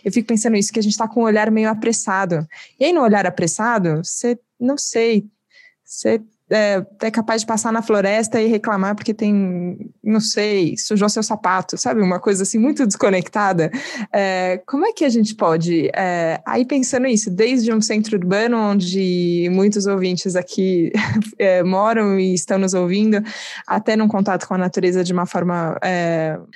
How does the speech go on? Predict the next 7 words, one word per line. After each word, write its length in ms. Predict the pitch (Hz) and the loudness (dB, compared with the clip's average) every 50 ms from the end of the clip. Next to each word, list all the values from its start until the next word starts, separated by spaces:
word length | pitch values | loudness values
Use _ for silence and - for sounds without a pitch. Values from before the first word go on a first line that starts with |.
| - _ _ | -20 _ _
mais 440 | - 185 185 175 175 175 175 170 175 | -2 0 0 2 2 0 0 0 -2
bruta, 400 | 165 190 196 226 240 240 - 190 | 0 2 2 2 2 2 0 -2
assim, 340 | 170 - - 233 240 240 220 | -2 -2 -2 -2 0 0 0
como 300 | 220 - - 359 466 453 | 0 0 0 2 2 2
a 40 | 339 | 2
gente 240 | 254 240 208 214 | 4 2 2 0
pode 680 | 220 - 180 170 170 170 175 175 170 165 165 156 151 - | 0 -2 0 0 0 0 0 0 0 0 0 0 -2 -2